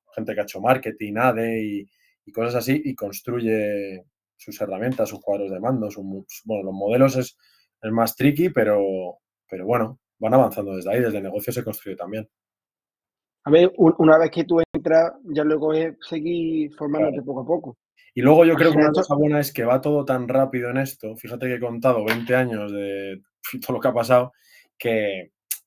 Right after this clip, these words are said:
Speaker 1: también es verdad que en el momento que entres se dan muchas oportunidades. Por ejemplo, ahora yo me encuentro que todo el tema de, de, de L L Ms, esto de los chat G P Ts y tal, todo esto que se empieza a implantar,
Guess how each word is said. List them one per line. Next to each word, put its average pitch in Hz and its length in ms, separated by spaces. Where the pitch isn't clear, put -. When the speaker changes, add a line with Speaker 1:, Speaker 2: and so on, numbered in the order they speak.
Speaker 1:
también 139 260
es 156 140
verdad 156 140
que 131 80
en 117 60
el 113 60
momento 131 280
que 143 100
entres 139 560
se - 140
dan 127 140
muchas 147 260
oportunidades. 104 680
Por 104 140
ejemplo, 110 400
ahora 117 180
yo 131 60
me 131 100
encuentro 139 440
que 101 160
todo 120 160
el 123 100
tema 123 240
de, 95 240
de, 98 800
de 104 280
L 123 160
L 120 240
Ms, 131 220
esto 127 240
de 123 60
los 117 120
chat 120 160
G - 180
P 107 120
Ts 139 260
y 113 80
tal, 135 180
todo 120 100
esto 127 200
que 110 80
se 101 80
empieza 104 240
a - 20
implantar, 135 560